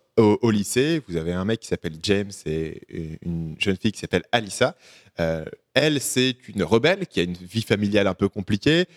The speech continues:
Euh, lui, c'est un mec qui est convaincu d'être un psychopathe et qu'il a envie d'essayer de tuer quelqu'un, juste comme ça, pour voir comment ça va être. Et il décide que la personne qu'il va tuer, ça va être Alyssa.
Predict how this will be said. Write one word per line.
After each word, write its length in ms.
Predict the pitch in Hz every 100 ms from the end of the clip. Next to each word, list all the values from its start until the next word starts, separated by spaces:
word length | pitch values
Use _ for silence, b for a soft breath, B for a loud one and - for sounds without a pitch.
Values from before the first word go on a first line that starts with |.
| b b -
Euh, 120 | 87
lui, 280 | 87 104 139
c'est 160 | 135 104
un 80 | 90
mec 180 | 127
qui 100 | -
est 40 | -
convaincu 340 | 123 120 -
d'être 240 | 110 - 95
un 80 |
psychopathe 760 | 90 - - 117 131 131 - - b b b b
et 300 | 107 127 120
qu'il 520 | - 113 120 107 101
a 60 | 95
envie 260 | 101 113
d'essayer 300 | 113 92 104
de 60 | 98
tuer 220 | - 113
quelqu'un, 340 | 104 92 104 107 _
juste 180 | 95 95
comme 160 | - 90
ça, 140 | 107
pour 140 | - 85
voir 180 | 87
comment 180 | - 95
ça 140 | 87 87
va 100 | 107
être. 200 | - - b b
Et 80 | 117
il 60 |
décide 320 | 101 95 175 -
que 260 | 127 143 147 b
la 80 | -
personne 280 | 85 - 131
qu'il 160 | - 104
va 80 |
tuer, 360 | 101 - 170 180
ça 160 | - 95
va 140 | 92
être 240 | 104 - -
Alyssa. 540 | 110 107 - 123 180